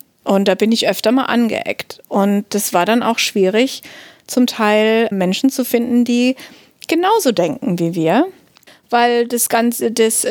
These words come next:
Spektrum ist einfach wesentlich größer und aufgefächerter. Ich bin mir sicher, wenn man jetzt aus Toronto rausgeht, hab ich, gibt es auch eher so ein traditionelles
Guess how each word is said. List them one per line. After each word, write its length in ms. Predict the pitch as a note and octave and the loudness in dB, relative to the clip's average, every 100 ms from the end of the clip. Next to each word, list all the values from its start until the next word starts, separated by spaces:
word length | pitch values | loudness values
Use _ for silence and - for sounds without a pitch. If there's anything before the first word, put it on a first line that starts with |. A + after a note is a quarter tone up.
| B3 | -2
Spektrum 520 | - - - C4 A#3 | -2 -4 0 0 0
ist 140 | G3 | -4
einfach 380 | D#3 G3 - F3+ | -2 0 -2 0
wesentlich 520 | F#3+ F3+ F3 F3 - - | 0 2 -2 -4 -8 -12
größer 460 | - G3 F#3+ F#3 F#3+ | -4 0 2 2 0
und 100 | F#3+ | -2
aufgefächerter. 920 | E3 E3+ - F#3 F#3+ - - - - - _ _ _ _ _ _ _ | -4 -4 -4 -4 -4 -2 -2 -2 -4 -6 _ _ _ _ _ _ _
Ich 80 | - | -4
bin 140 | D4 | 0
mir 100 | C#4+ | 2
sicher, 340 | C4 D#4+ F4 D4 | 0 -2 -2 2
wenn 120 | C4 | 2
man 120 | A#3+ | 2
jetzt 120 | A3+ | 0
aus 160 | - A#3 | -2 -2
Toronto 440 | B3 G#3+ G3+ G#3 | -2 0 0 0
rausgeht, 1000 | - D3+ D4 F#4+ - - C#3 G3+ C#4+ - | -2 0 2 0 -2 -6 -2 0 0 -2
hab 180 | A#3 A#3 | -4 -2
ich, 260 | A#3+ - A3+ | -2 -4 -2
gibt 220 | A#3+ A3 | -2 0
es 140 | G#3 - | -2 0
auch 280 | A3 D4+ - | 0 0 -2
eher 260 | G3+ G3 | -2 -2
so 120 | F3+ G3 | -2 -2
ein 160 | G3+ | -2
traditionelles 1200 | - G3 A#3 D#4 - G#3+ G3+ F#3+ G3 G3+ - - | -2 0 0 0 -2 -2 2 2 2 0 0 -2